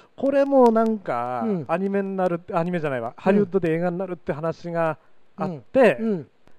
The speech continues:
Speaker 1: どうもこれもポシャったっぽいんですけど、
Speaker 2: ね。
Speaker 1: なんでもこの
Speaker 2: うん。
Speaker 1: ゴライオンって、
Speaker 2: はい。
Speaker 1: 五体のライオンが合体して、
Speaker 2: うん。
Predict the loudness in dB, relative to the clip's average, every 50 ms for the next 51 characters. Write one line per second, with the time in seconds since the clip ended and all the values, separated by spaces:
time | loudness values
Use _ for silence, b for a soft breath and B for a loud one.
0 | _ -18 -4 0 0 0 0 0 0 -2 -2 -2 -2 -6 -8 -8 -8 -8 -6 -6
1 | -6 -8 -6 -6 -8 -8 -10 -12 -18 -20 -18 -18 -12 -6 -2 0 2 2 2 0
2 | 0 0 2 2 2 2 2 2 4 4 4 4 4 4 4 2 2 0 2 4
3 | 4 4 6 6 4 4 2 0 _ _ -10 -10 -8 -8 -10 -10 -8 -8 -8 -8
4 | -8 -10 -12 -12 -10 -10 -10 -6 -4 -4 -2 -2 -2 -4 -2 0 0 2 2 2
5 | 2 2 0 0 0 -2 -2 -2 -4 -4 -6 -6 -4 -4 -4 -4 -6 _ -6 -4
6 | -4 -4 -6 -8 -12 _ -8 -6 -4 -4 -4 -4 -4 -2 0 2 4 4 4 2
7 | 2 -2 -4